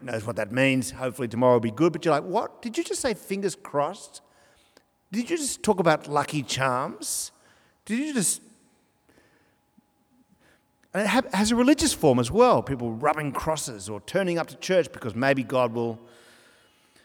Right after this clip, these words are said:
C K, uh, G K Chesterton has this magnificent quote where he says this, he says, let me get it for you. I found it this morning. He says,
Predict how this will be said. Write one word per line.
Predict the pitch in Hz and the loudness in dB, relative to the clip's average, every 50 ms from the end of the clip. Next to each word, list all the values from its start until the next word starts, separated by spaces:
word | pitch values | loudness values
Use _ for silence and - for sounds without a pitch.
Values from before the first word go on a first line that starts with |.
| _ _ _ _ _ _ | _ _ _ _ _ _
C | - - - 226 | -4 0 0 0
K, | 190 214 220 - - - - | 0 -2 -6 -8 -8 -10 -2
uh, | - 160 143 | 0 2 2
G | - - 196 | 2 0 -2
K | - 202 160 | 0 0 0
Chesterton | - - 175 165 - - 151 139 135 135 | 2 0 -2 -2 -2 -2 -4 -4 -4 -2
has | 139 147 135 123 | -2 -4 -4 -4
this | 131 123 - - | -4 -6 -4 -4
magnificent | 143 135 127 127 160 196 208 202 190 151 120 - | -4 -4 -2 0 0 0 0 -2 -6 -8 -8 -6
quote | - 151 139 127 117 | -2 -2 0 0 0
where | 127 139 139 127 | -2 -4 -6 -6
he | 135 131 | -4 -6
says | - - 139 127 117 | -6 -4 -4 -4 -4
this, | 123 147 147 127 - | -4 -6 -6 -6 -6
he | 135 120 | -8 -8
says, | - - 135 131 123 113 - - _ _ _ _ _ _ _ _ _ _ - - | -6 -4 -4 -4 -4 -6 -8 -10 _ _ _ _ _ _ _ _ _ _ -20 -16
let | - 110 | -14 -12
me | 131 120 | -10 -6
get | 135 143 | -6 -6
it | 147 | -6
for | 139 - 127 120 113 | -8 -8 -8 -6 -6
you. | 113 113 113 120 123 127 _ _ _ _ _ _ _ _ _ _ _ _ _ _ _ _ _ _ _ _ _ _ _ _ _ _ _ _ - | -6 -8 -10 -12 -16 -20 _ _ _ _ _ _ _ _ _ _ _ _ _ _ _ _ _ _ _ _ _ _ _ _ _ _ _ _ -20
I | - 117 | -20 -14
found | - - 147 139 | -8 -8 -6 -6
it | 131 101 | -8 -8
this | 101 - - 143 | -8 -8 -4 0
morning. | 151 156 160 151 135 117 104 104 - - - - _ _ _ _ _ _ _ _ _ _ _ _ _ _ _ _ _ _ _ _ _ _ _ _ _ _ | 2 4 4 4 2 -2 -6 -12 -16 -20 -20 -20 _ _ _ _ _ _ _ _ _ _ _ _ _ _ _ _ _ _ _ _ _ _ _ _ _ _
He | - 151 135 | -12 -10 -6
says, | - - 160 156 147 135 - - - - | -2 0 2 2 2 0 0 -2 -4 -4